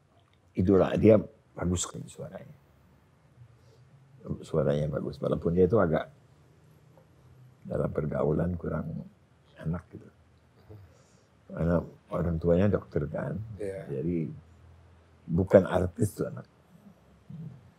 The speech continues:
Speaker 1: Juga sekolahnya di Singapura dan lain-lain.
Speaker 2: Iya, U I juga.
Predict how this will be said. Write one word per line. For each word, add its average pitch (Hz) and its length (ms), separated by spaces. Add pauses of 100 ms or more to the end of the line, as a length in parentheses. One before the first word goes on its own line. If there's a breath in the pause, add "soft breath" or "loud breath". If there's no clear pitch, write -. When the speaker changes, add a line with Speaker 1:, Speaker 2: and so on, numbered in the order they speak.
(160)
Speaker 1:
Juga 90 280
sekolahnya 85 420
di 87 120
Singapura 78 580
dan 69 100
lain-lain. - 300
Speaker 2:
Iya, 92 240 (220)
U 104 120
I 107 220
juga. 87 240